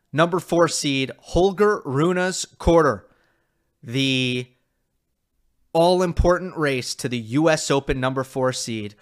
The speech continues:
won by Holger Rune. If you know, you know. Top seeds are Rune, uh, Ruud, Tiafoe, Paul.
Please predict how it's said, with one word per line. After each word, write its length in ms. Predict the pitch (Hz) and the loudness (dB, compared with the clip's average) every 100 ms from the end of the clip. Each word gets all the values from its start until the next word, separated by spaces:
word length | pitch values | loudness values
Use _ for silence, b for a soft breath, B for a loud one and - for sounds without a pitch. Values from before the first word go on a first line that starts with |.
| b b | b b
won 580 | 113 123 160 160 156 160 | -8 0 4 4 0 -8
by 220 | 127 139 131 | -2 0 0
Holger 440 | 143 139 131 127 | -2 -4 -2 -4
Rune. 380 | 117 107 101 101 _ _ _ _ _ _ _ _ _ _ _ _ _ _ _ _ - | -4 -6 -8 -10 _ _ _ _ _ _ _ _ _ _ _ _ _ _ _ _ -12
If 160 | 127 | -8
you 80 | 131 | -4
know, 140 | 131 143 | -2 0
you 140 | 127 | -2
know. 240 | 117 90 - _ _ b b b b b | -4 -8 -12 _ _ b b b b b
Top 240 | 160 170 | 2 2
seeds 320 | - 185 151 | 0 -4 0
are 240 | 151 135 127 | 2 2 0
Rune, 360 | 117 135 165 170 180 - _ _ _ _ _ _ _ _ _ 117 | -4 -2 0 0 -2 -8 _ _ _ _ _ _ _ _ _ -2
uh, 260 | 113 110 | 0 0
Ruud, 560 | 104 139 185 185 180 185 _ _ _ _ _ _ _ _ _ _ _ - | -2 2 4 4 0 -8 _ _ _ _ _ _ _ _ _ _ _ -8
Tiafoe, 760 | 143 151 165 - 170 156 156 - _ _ _ _ - | 2 6 6 6 6 6 2 -6 _ _ _ _ 4
Paul. 640 | 165 165 156 147 147 _ | 6 6 4 2 -4 _